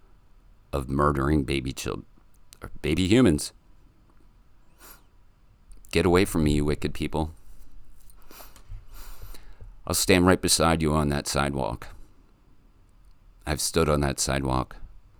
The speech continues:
I believe my calling is coming, that I'm gonna be on that sidewalk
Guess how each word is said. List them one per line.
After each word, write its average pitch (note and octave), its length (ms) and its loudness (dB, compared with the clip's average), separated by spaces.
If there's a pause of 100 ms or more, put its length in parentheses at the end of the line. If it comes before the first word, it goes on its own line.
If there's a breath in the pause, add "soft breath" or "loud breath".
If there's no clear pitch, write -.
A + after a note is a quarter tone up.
(960 soft breath)
I - 60 -6
believe E2 260 0
my D2+ 160 0
calling D#2 400 2
is C#2 260 -2 (1040)
coming, C#2 520 2 (300)
that D#2+ 120 0
I'm D2+ 80 2
gonna C#2+ 100 0
be C#2 160 -2
on D#2 140 0
that C2 180 -6
sidewalk C#2 580 -2